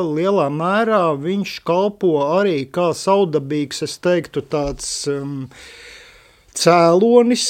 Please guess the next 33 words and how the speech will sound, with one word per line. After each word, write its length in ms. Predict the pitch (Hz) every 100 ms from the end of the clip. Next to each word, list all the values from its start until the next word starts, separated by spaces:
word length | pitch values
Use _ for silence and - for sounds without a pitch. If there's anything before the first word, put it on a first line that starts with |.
| -
tam, 260 | 185 190 165
ka 160 | 151
rodās 560 | 147 180 143 143 131 -
spēki, 540 | - 220 208 196 160
ja, 120 | 165 190
kas 420 | - 165 165 -
mēģina 480 | 151 165 151 143 127
bremzēt 720 | 156 202 156 120 120 - - _ -
šo 240 | - 160
te 140 | 160
attīstību, 720 | 220 185 135 - 151 147 139 143
jā, 140 | 170 190 190 -
bieži 380 | 139 175 127
vien 280 | 135 165 165
manipulatīvi, 1000 | 147 214 233 233 180 160 - 160 151 139
ja, 80 | 156
saredzot 720 | 170 160 143 117 135 131 -
tur, 260 | - 147 131
e, 140 | 139 135 139
izdomātas 800 | 156 139 139 135 131 131 - 127
briesmas, 680 | 143 185 208 220 202 139 -
ja, 160 | 165
un 240 | 170 139 143
mēģina 480 | 156 160 143 123
cīnīties 640 | - 151 139 120 139 123 -
pret 240 | 135 135
tām, 340 | 180 202 220 143
un 180 | 131 123
tas, 300 | 165 160 -
protams, 540 | - 180 160 143 131
atrod, 580 | 180 180 156 143 139 135 - - - - - - - _ _
atrod, 540 | 165 185 180 160 151
e, 100 | 151